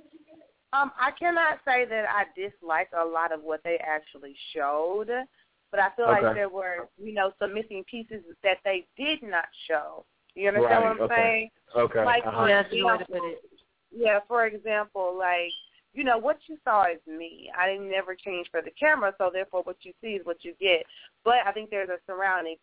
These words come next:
Speaker 1: pieces that always can connect the puzzle and show a picture more better in its entirety. Like, for example,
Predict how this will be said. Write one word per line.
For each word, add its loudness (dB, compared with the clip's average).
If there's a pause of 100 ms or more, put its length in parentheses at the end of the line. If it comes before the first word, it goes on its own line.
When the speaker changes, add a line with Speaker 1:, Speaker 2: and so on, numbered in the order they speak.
Speaker 1:
pieces -12 (120)
that 4
always 0 (100)
can -14
connect -6
the -2 (140)
puzzle 2 (320)
and -4 (100)
show 4
a -12
picture -8
more -4
better -4
in -8
its -12
entirety. 0
Like, 2
for -2
example, -2